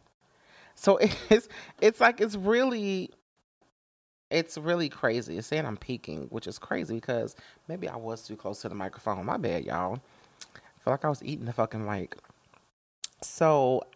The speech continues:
you know, it's, I, I've been, have, I, I, there,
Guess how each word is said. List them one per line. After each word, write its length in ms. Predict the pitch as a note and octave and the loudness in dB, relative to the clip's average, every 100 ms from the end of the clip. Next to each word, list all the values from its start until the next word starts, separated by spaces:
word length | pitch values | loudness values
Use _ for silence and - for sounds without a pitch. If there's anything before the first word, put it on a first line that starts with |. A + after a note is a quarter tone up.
| _ | _
you 140 | F#3 G3 | -4 4
know, 260 | F3 D#3+ - | 4 4 2
it's, 360 | A3 A#3 - - - - - _ - | -2 -2 -10 -12 -20 -20 -20 _ 4
I, 220 | C4+ G#4+ - | 4 2 0
I've 180 | B3+ B3 | -4 2
been, 140 | A#3 | 4
have, 160 | A3+ - | 4 4
I, 160 | A#3 A3 | 2 4
I, 300 | G#3 A#3+ - | 4 4 2
there, 180 | A3 | 0